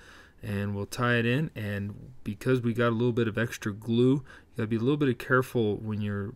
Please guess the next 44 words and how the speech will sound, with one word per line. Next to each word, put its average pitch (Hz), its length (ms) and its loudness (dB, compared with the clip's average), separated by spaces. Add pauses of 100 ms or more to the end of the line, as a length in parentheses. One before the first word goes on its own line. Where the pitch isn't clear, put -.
palmering 117 520 0
this 104 200 -4
around, 101 380 -2
making 101 280 -6
sure 98 200 -6
not 101 260 -4
to - 80 -8
let 98 200 -4
fibers 104 440 -2
trap - 320 -4
down 101 380 -4
on 107 280 -2
that, 95 380 -6
uh, 95 240 -4
shank, 98 480 -6 (640)
uh, 104 140 -6
the 98 100 -4
best 113 320 -2
you 104 80 -4
can. 98 460 -6 (920)
But 113 100 2
I'm 117 100 4
not 170 200 4
gonna 151 160 2
be 131 100 6
doing 123 300 4
touching 120 420 -2
wraps. 110 340 0
That 113 240 -2
glue 127 220 4
is 127 100 2
gonna 110 200 -4
hold 110 260 -2
it 101 60 0
in 101 100 -4
place. 101 400 -2
I'm 107 160 -2
just 104 160 -10
making 104 280 -6
sure - 200 -4
to 95 80 -6
do 104 320 -2 (500)
really 123 300 6
tight, - 480 -4